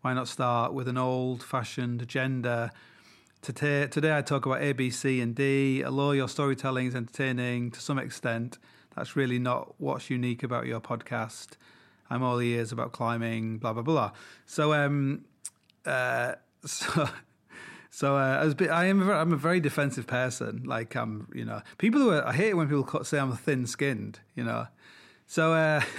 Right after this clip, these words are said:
<laughs> so I wrote, so this is my reply to him, uh, and I'm just gonna, just gonna quickly say it. So he'll be fast-forwarding through this bit anyway. So, um, "If I was being paid to do a podcast, I'd probably sit down and write out the entire thing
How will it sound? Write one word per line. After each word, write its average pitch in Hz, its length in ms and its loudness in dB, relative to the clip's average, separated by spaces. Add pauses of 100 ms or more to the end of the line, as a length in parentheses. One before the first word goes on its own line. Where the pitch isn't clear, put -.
(460)
<laughs> - 600 -20
so 147 160 0
I 151 80 4
wrote, 170 360 4
so 170 100 2
this 175 160 4
is 156 60 0
my 143 160 4
reply 135 400 0
to 127 140 -6
him, 113 340 -4 (140)
uh, - 60 -6
and 131 260 0
I'm 160 60 4
just 180 140 2
gonna, 147 180 2
just 120 260 -6
gonna 117 220 -2
quickly - 320 -8
say 107 240 -8
it. - 180 -10
So - 320 -10 (120)
he'll 156 300 4
be 131 120 0
fast-forwarding 117 680 -2
through 113 200 -6
this 113 140 -8
bit - 160 -8
anyway. 113 240 -4
So, - 180 -12 (720)
um, 147 560 2 (280)
"If 156 220 2
I 208 40 4
was 208 100 4
being 202 220 6
paid 220 260 4
to 202 60 0
do 185 80 6
a 160 40 2
podcast, 127 600 0
I'd 127 120 -2
probably 143 320 2
sit 151 260 -2
down 123 400 0
and 131 180 -4
write 127 360 2
out 123 180 -2
the 131 80 -2
entire 131 380 -2
thing 117 400 -4